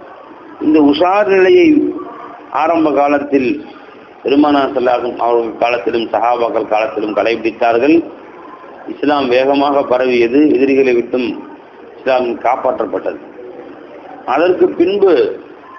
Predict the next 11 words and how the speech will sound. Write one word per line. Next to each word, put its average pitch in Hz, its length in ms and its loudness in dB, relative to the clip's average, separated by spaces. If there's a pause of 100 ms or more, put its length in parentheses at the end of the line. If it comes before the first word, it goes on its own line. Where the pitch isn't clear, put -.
(360)
அரசர்களிடத்திலே 156 1120 2 (2000)
உலக 185 360 2
வாழ்க்கையில் 151 800 4 (240)
இன்பம் 165 440 0
காண 139 200 2
ஆரம்பித்து 120 480 0
விட்டார்கள். - 440 -4 (840)
ராஜானா 156 560 0
சொகுசு 160 360 2
பங்களாக்கள் 147 580 0
கட்டிக்கொண்டு, 120 760 -2